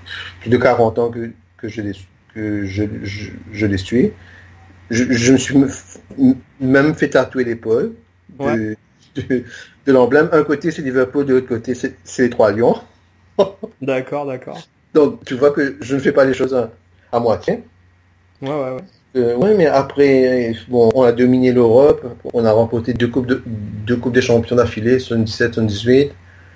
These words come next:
Speaker 1: une en quatre-vingt-un, une en quatre-vingt-quatre, et puis il y a eu la mémorable finale de, en bleu.
Speaker 2: Ouais, bien sûr.
Speaker 1: Mais au fait, c'est,
Speaker 2: C'est vrai.
Speaker 1: voilà.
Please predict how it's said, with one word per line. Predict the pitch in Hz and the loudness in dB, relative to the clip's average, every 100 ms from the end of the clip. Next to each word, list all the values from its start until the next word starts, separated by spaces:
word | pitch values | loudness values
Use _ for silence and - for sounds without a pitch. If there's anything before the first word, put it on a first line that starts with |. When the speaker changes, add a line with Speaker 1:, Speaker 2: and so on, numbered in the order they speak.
| _ _ 123 | _ _ 2
Speaker 1:
une | 127 | 2
en | 135 | 4
quatre-vingt-un, | 135 120 117 127 135 147 135 | 2 2 2 2 2 0 -2
une | 123 | 0
en | 123 | 2
quatre-vingt-quatre, | 113 - 113 101 120 135 143 - - _ _ _ _ _ _ _ _ | 0 -2 -2 -2 2 2 0 -4 -20 _ _ _ _ _ _ _ _
et | 113 | -8
puis | 123 | 0
il | 127 | 2
y | |
a | |
eu | 127 | 4
la | 123 113 107 110 | 4 2 0 -2
mémorable | 120 123 113 120 | -2 0 2 0
finale | 120 117 110 107 - - - | 0 2 2 0 -8 -14 -16
de, | 104 107 _ _ _ 107 | -14 -14 _ _ _ -4
en | 101 | -2
bleu. | 98 - _ _ 165 | -4 -10 _ _ -8
Speaker 2:
Ouais, | |
bien | 165 127 123 | -8 -12 -20
sûr. | - _ | -20 _
Speaker 1:
Mais | 139 139 | 0 2
au | 147 | 4
fait, | 143 196 | 4 2
c'est, | - - | -2 -10
Speaker 2:
C'est | - 73 | -20 -18
vrai. | 65 64 _ _ _ | -16 -18 _ _ _
Speaker 1:
voilà. | 113 117 104 - | 2 2 2 -2